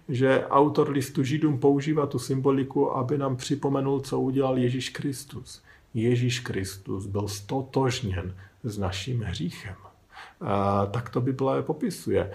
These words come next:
Veškerý hřích lidstva, každého člověka spočinul na Ježíši Kristu. Z nás byl sňat,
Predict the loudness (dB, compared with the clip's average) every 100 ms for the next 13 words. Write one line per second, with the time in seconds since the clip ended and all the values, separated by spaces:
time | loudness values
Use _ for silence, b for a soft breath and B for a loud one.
0 | B B -10 2 4 4 0 2 4 4
1 | 2 0 -4 0 2 0 -2 0 2 0
2 | -2 -4 -2 0 0 -2 0 0 0 0
3 | 0 -2 -2 -2 -2 -4 -2 -4 -4 -2
4 | -2 0 0 0 -2 -2 -2 -2 -4 -8
5 | -12 -12 -10 -12 -12 -16 -20 -20 _ b
6 | b b -6 0 2 2 2 -4 -12 -20
7 | _ _ _ _ -2 0 0 -4 -2 -2
8 | -4 -10